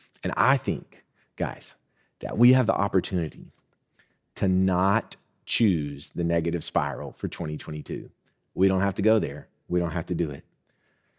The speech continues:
It's not because of the power of positive thinking, which is not a bad thing, but it's because of the reality of Jesus' power. So I'm not just trying to give you a, a, um, a lift you up kind of statement. I'm saying this is the word of God for you,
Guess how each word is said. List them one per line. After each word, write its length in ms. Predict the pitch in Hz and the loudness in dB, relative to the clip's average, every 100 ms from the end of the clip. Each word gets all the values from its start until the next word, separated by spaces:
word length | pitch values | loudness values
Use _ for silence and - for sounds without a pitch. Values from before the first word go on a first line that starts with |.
| _ _ _ _ _ | _ _ _ _ _
It's 220 | 98 - | -4 2
not 200 | 113 104 | 2 2
because 200 | 117 117 | 4 4
of 60 | 101 | 2
the 60 | |
power 420 | - 110 107 107 107 | 0 4 8 8 6
of 100 | - | 2
positive 460 | 98 101 101 113 | 2 2 2 0
thinking, 500 | - 95 92 113 131 | 0 -2 0 -2 -2
which 120 | - | -4
is 60 | 98 | 0
not 120 | 95 | 2
a 40 | 95 | 6
bad 220 | 101 120 | 4 4
thing, 300 | 82 95 127 _ _ _ _ _ _ - | -2 -4 -8 _ _ _ _ _ _ 0
but 100 | 104 | 0
it's 100 | - | 2
because 380 | 110 110 110 107 | 0 4 4 4
of 80 | |
the 100 | 92 | 2
reality 840 | 87 87 92 107 113 98 - 85 78 - | 2 4 4 6 6 4 0 -4 -4 -6
of 100 | 85 | -6
Jesus' 400 | 90 98 71 71 | -2 -2 -4 -8
power. 480 | - 67 50 52 - _ _ | -8 -8 -8 -14 -18 _ _
So 120 | - | -4
I'm 80 | 95 | 2
not 140 | 117 | 2
just 140 | 113 - | 2 2
trying 140 | 110 | 2
to 40 | |
give 160 | 95 98 | 4 4
you 160 | 98 92 | 4 4
a, 440 | 82 - 82 78 - _ - | 2 -4 -10 -10 -16 _ -10
a, 60 | 82 | -6
um, 320 | 80 80 71 - | -6 -6 -10 -4
a 60 | 90 | 4
lift 280 | 107 110 104 | 6 6 4
you 120 | 98 | 4
up 160 | 92 | 4
kind 140 | - 87 | 0 -4
of 60 | |
statement. 480 | - 101 92 76 73 | -2 0 0 -2 -8
I'm 80 | 85 | -4
saying 220 | - 101 | -2 0
this 160 | 117 220 | 0 0
is 100 | 190 | 0
the 80 | 151 | 2
word 200 | 147 139 | 2 0
of 80 | |
God 300 | 131 147 156 | -2 -4 -4
for 120 | - 85 | -6 -8
you, 300 | 67 - | -8 -12